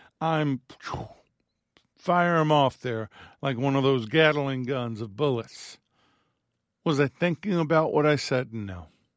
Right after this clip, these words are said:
I was just repeating words. And that's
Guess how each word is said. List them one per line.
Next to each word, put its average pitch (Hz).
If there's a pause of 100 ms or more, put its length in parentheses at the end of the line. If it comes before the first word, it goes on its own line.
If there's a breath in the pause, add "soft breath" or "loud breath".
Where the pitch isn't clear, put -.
(640)
I 120
was 113
just -
repeating 123
words. 110 (1080)
And 117
that's 127